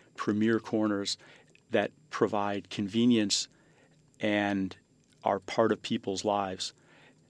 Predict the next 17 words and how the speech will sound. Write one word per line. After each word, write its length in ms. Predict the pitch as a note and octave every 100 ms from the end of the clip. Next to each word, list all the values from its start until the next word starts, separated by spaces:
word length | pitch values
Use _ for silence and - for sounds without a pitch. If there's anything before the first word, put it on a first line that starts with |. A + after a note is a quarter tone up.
| -
So 380 | - G#2+ G2+ F#2 - - _ _ _ _ _ _
that, 520 | - - A#2 C3 B2+
that's 240 | B2 B2 -
one 180 | A2+ B2
of 60 |
the 100 | A2+
ways 260 | G#2+ G#2+ G#2
that 140 | G2+
we 200 | A2 G#2+
think 360 | A2 - A2 G2
that 140 | G#2
the 80 | G2+
consolidation 1000 | - G#2+ - G#2 G2+ G2 G#2 - G#2 G2 - - -
will 220 | - A#2 A2
not 320 | A2 A#2 - -
just 400 | - A#2+ A2 -
create 580 | - A2 G#2 G2 F#2+